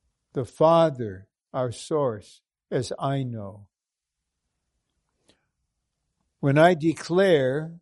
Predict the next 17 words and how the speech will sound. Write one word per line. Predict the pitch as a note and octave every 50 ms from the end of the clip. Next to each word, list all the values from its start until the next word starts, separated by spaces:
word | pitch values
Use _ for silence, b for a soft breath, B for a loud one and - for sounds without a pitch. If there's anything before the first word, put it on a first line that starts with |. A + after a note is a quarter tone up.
| _ _ _
his | - C#3+ E3 E3 C#3 G2 B2
name | C3 C3+ C#3+ F3 G3 G3 E3+ D3+ C#3+ B2
to | - - C3+
you, | B2 A#2+ A#2+ A#2+ A2+ G#2+ G#2+ G#2+ _ _ _ _ _ _ _ _ _ _ _ _ _ _ _ _ _ _ _ _ _ _ _ _ _ _ _ _ _
I | - D#3 C#3 D#3
am | D#3+ E3 D#3+ D3 C#3+ C#3 C3 C3+ C#3+ D3 D3 D3 D3+ _ _ _ _ _ _ _ _ _ _ _ _ _ _ _
making | - D#3 D#3 D3 - D#3 D3+ C#3+ C#3 C#3
known | C#3 D3+ E3+ F3+ E3 E3 E3 D3
to | - D3
you | C3+ B2 A#2+ A#2+ B2 C3
his | B2 B2+ B2+ A2+ - -
person, | _ _ - F#3 F#3+ G3 F#3 - - C3+ A2 G2 F#2 - _ _ _ _ _ _ -
his | D#3+ D#3 B2+ - - -
being, | G#2 G2+ G2+ D#3 F#3 G3+ G3+ F3+ C#3+ A#2+ G#2+ G2+ F#2+ F#2 F#2 F#2+ _ _ _ _ _ _ _ _ _ _ _ _ _ _ _ _ _ _ _ _ _ _ _ _ _ _
his | - D#3 D#3 C3+ -
attributes, | - - - D#3+ F3+ F#3+ - - - D3 A#2+ G#2+ G#2 G#2+ G#2+ G#2 G2 G2+ _ - - - - _ _ _ _ _ _ -
his | D3 C#3+ - -